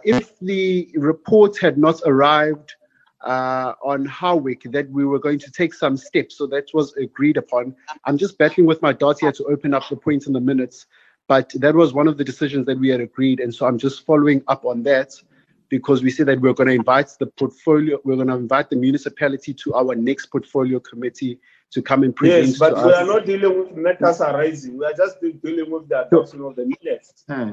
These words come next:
Speaker 2: And what you are saying is there in the minutes, it's reflecting.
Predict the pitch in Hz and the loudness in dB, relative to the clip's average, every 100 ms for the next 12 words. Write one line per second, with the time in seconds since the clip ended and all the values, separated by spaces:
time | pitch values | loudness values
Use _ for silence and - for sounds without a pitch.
0 | - - 156 175 185 202 190 151 185 180 | -8 -2 4 4 4 0 -2 -2 -2 -4
1 | 175 135 165 170 156 135 160 156 123 - | -6 0 2 2 -2 -6 -6 -6 -10 -12
2 | 131 139 127 - 160 151 - 110 | -14 -12 -12 -2 -2 -2 -10 -18